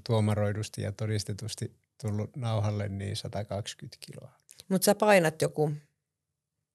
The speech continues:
Speaker 1: No nyt kahdeksankymmentä.
Speaker 2: Me siis oot seiskavviisi viiva kasikymmentä. Joo, tota, mut siis se on hyvin, kun se pitää aina suhteuttaa siihen, siihen omaan painoon.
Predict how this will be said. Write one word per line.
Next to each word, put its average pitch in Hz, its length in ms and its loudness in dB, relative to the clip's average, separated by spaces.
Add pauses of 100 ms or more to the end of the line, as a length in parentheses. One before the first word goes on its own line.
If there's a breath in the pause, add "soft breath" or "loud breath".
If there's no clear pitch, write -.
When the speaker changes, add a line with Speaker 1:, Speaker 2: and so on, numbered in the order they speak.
Speaker 1:
No 110 80 4
nyt 107 220 4
kahdeksankymmentä. - 640 -4
Speaker 2:
Me 175 80 6
siis 175 160 2
oot 170 100 2
seiskavviisi 165 640 4
viiva 151 100 2
kasikymmentä. - 560 -2 (1300 loud breath)
Joo, 170 280 10
tota, 170 420 6
mut 233 120 0
siis 247 180 6
se 294 60 10
on 277 200 6 (220)
hyvin, 240 320 8
kun 156 100 2
se 156 100 8
pitää 180 180 6
aina 175 180 8
suhteuttaa 165 680 4
siihen, 143 500 4
siihen 151 340 4
omaan 156 300 8
painoon. 143 440 6